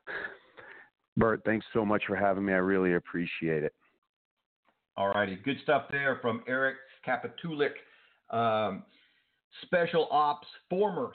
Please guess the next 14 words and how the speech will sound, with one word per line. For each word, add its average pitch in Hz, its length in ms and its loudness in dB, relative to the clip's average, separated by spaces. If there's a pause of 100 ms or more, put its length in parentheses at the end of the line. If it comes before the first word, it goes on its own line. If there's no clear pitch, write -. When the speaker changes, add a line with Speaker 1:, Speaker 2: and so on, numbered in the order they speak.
Speaker 2:
special 135 380 -2
ops 117 320 -4
officer, 113 600 -6 (600)
uh, 98 280 -12 (600)
former 143 640 0
Marine, 117 720 -4 (720)
uh, 90 320 -14 (440)
and, 117 440 -2
uh, 101 360 -2 (280)
eight-time, 170 1160 0 (560)
talk 135 200 2
about 120 200 2
mental 110 320 -4
toughness, - 400 -6